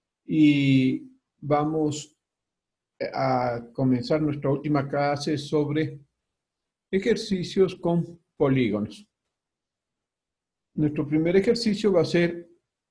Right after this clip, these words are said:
eh, trazar un hectágono y ver el cruce de las diagonales del hectágono. Luego vamos a seleccionar, saltando dos puntos, los,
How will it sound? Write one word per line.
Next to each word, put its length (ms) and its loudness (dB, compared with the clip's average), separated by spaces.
eh, 400 0
trazar 400 2
un 120 -2
hectágono 800 2
y 440 2
ver 260 2
el 240 0
cruce 340 2
de 80 8
las 220 2
diagonales 580 0
del 120 -4
hectágono. 640 0
Luego 460 2
vamos 320 0
a 60 -2
seleccionar, 680 -4
saltando 520 -6
dos 240 -4
puntos, 600 -6
los, 1120 6